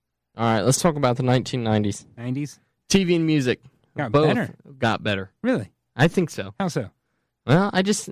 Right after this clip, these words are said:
Speaker 2: Four
Speaker 1: I
Speaker 2: Non-Blondes?
Speaker 1: Well, I think that, that the nineties kind of, uh, started ushering in the modern format of all,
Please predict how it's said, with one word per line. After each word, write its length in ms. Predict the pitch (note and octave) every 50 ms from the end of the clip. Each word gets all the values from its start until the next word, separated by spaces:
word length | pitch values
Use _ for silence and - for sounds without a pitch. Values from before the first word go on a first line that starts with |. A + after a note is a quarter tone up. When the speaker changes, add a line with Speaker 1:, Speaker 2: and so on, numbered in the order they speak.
| - _ -
Speaker 2:
Four 100 | F#3 F#3
Speaker 1:
I 20 |
Speaker 2:
Non-Blondes? 800 | F#3 F#3+ F#3+ F#3+ E3+ D3 D#3+ D#3 D#3 F3 G3 G3+ G3+ F#3+ - - _ _ _ _
Speaker 1:
Well, 200 | - F#3+ A3+ C4 -
I 140 | - A3+ -
think 220 | - C#4 B3+ -
that, 340 | C4 A#3+ F#3+ C3+ A2 - - -
that 540 | D#3 D#3 F3 D3+ D3 D3 - - C3+ C#3+ C3
the 80 | C3+ C#3
nineties 500 | C#3+ C3 C3 D#3 E3 E3 D3 A#2+ A2 -
kind 260 | - D3 C#3 C3 B2+
of, 240 | A#2 A2+ A2 A2 A#2
uh, 260 | A#2 A2+ G#2 C#2 - -
started 520 | - - - - B2+ B2 A#2 A#2 A2 A2 -
ushering 460 | - G#2+ A2 - - A#2 A2+ G#2+ G#2
in 160 | G#2+ G#2+ G#2+ G#2
the 60 | G2
modern 420 | G2+ G2 G2 F#2+ G2 G#2+ G#2 G2
format 640 | F#2 - - G#2+ G#2+ G#2 G#2 G2+ G2 G2 G2 - _ -
of 320 | G2+ G2+ F#2+ F#2+ G2 - -
all, 360 | - A2 G#2+ G#2 G2+ G2+